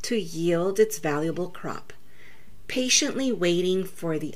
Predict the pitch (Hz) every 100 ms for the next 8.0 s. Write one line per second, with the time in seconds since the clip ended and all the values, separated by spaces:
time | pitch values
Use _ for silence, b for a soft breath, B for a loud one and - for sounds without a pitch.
0 | - 170 208 220 220 226 - 160 - -
1 | 170 170 170 147 143 123 117 - - -
2 | - - b b b b b - 220 302
3 | 320 - 330 359 262 - 180 151 - 139
4 | 123 117 - 180 170 - 165 147 147 -
5 | 160 131 117 110 B B B - 208 202
6 | 190 185 190 170 175 190 220 220 - 190
7 | 185 190 170 139 156 156 156 127 -